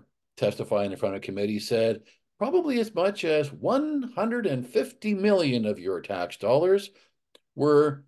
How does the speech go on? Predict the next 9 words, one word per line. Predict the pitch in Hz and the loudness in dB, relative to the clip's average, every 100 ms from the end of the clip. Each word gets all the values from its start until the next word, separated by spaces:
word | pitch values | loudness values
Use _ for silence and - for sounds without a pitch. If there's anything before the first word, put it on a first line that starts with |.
| _ _ - | _ _ -4
how | 139 | -2
did | 147 139 | 0 0
he | 147 139 | -2 -2
put | 139 147 | 0 2
it? | 151 147 - _ _ _ _ _ _ _ _ _ - | 4 0 -4 _ _ _ _ _ _ _ _ _ -4
Improperly | 226 254 240 - - 160 196 196 185 185 170 | 0 0 -2 -6 -2 0 2 0 0 -4 -6
distributed | 147 139 - - 131 127 104 80 71 - _ _ _ _ | -6 -6 -6 4 4 4 0 -2 -6 -10 _ _ _ _
to | 117 107 | -8 -2
companies, | 123 101 95 90 82 71 - | 0 0 -2 -6 -8 -10 -12